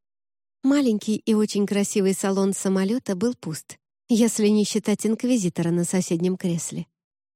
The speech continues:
Пожилой сухопарый мужчина в стильных очках читал газету.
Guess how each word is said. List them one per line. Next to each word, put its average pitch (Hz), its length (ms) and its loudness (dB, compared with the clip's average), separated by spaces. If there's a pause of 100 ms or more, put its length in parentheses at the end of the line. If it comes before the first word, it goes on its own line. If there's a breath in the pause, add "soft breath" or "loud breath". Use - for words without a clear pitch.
(180)
Пожилой 196 400 4
сухопарый 190 600 0
мужчина 185 440 0
в 170 60 -4
стильных 185 420 -2
очках 220 460 -4 (280)
читал 226 360 0
газету. 196 560 -2